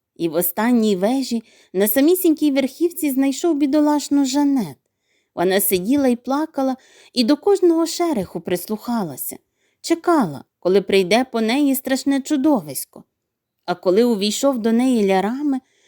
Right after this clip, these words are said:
вона й очам своїм не повірила.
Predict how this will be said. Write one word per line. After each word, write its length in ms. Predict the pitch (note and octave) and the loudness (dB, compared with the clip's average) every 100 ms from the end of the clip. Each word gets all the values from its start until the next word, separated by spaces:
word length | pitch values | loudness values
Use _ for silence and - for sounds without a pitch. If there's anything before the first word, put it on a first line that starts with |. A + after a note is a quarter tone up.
| _ - | _ -4
вона 200 | C#4+ D#4+ | 2 4
й 120 | D#4+ | 4
очам 340 | D#4+ - F4+ D4+ | 0 -2 -2 -2
своїм 440 | - G3 F#3+ F#3+ | -2 -2 0 0
не 100 | G3 | 0
повірила. 680 | G3 A3+ A#3 A#3 D#3 C#3 D#3 | -2 -4 -2 -2 -4 -12 -20